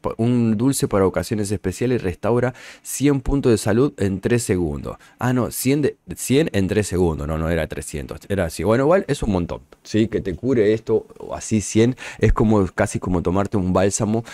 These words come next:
eh, en el, en el momento, ¿sí? Curaba mucho con una morcilla combinado y esas cosas, era, eh, bastante lo que te cura. Entonces este es un pastel que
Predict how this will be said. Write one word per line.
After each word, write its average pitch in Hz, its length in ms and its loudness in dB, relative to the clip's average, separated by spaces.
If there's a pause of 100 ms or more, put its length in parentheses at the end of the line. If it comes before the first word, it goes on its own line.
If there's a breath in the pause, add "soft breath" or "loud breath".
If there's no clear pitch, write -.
(160 loud breath)
eh, 95 440 4
en 92 120 2
el, 87 180 2
en 90 140 0
el 87 60 2
momento, 92 500 2
¿sí? - 160 -2
Curaba 98 460 2
mucho 113 500 2
con 87 260 2
una 95 160 2
morcilla 90 540 0
combinado 85 580 2
y 82 120 4
esas 80 200 -2
cosas, 87 380 0
era, 87 300 2 (240 loud breath)
eh, 92 280 4
bastante 90 640 2
lo 82 100 2
que 80 100 -2
te 71 140 -6
cura. 65 260 -4
Entonces 113 380 2
este 123 160 0
es - 100 -4
un 107 80 0
pastel 101 340 -2
que 110 200 2